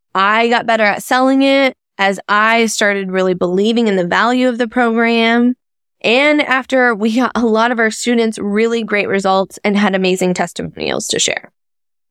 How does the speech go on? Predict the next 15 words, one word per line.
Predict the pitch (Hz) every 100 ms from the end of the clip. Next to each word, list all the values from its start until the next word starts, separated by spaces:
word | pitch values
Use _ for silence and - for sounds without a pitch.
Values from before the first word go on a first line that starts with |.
| _
The | 196 226 220
third | 220 262 269 233
kind | - 208
of | 190
bonus | 196 202 202 -
tip | 214
that | - 190
I | 185
want | 190 185
to |
share, | 185 - 170 160 202 254 _ _ _ _ _ -
remember, | 240 269 269 233 165 113 208 _
pricing | - 240 240 269 - 285 294 285 -
is | 214 214 214 - -
all | 208 208 208 208 214